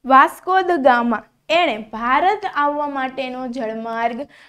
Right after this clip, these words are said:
શોધી કાઢ્યો અને એ કાલિકટ બંદર સુધી પહોંચી ગયો. આની સિવાયની વાત કરું વિદ્યાર્થી મિત્રો, તો આની સિવાય એક વ્યક્તિ હતો ક્રિસ્ટોફર કોલંબસ.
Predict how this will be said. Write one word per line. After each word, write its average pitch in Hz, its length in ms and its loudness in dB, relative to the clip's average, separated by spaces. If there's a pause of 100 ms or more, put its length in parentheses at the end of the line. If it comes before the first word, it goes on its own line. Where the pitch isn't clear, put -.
શોધી 233 420 -4
કાઢ્યો 214 420 -4
અને 226 360 -8
એ 233 40 -10
કાલિકટ 262 580 -4
બંદર 233 380 -8
સુધી 233 400 -6 (360)
પહોંચી 226 420 -8
ગયો. 202 220 -8 (580)
આની 370 340 0
સિવાયની 415 480 4
વાત 311 340 2
કરું 262 260 2
વિદ્યાર્થી 233 540 -2
મિત્રો, 220 400 -6
તો 320 380 2
આની 320 420 -2
સિવાય 339 360 0
એક 330 120 -6
વ્યક્તિ 269 420 -4
હતો 269 300 -6
ક્રિસ્ટોફર 247 760 -6 (360)
કોલંબસ. 214 840 -8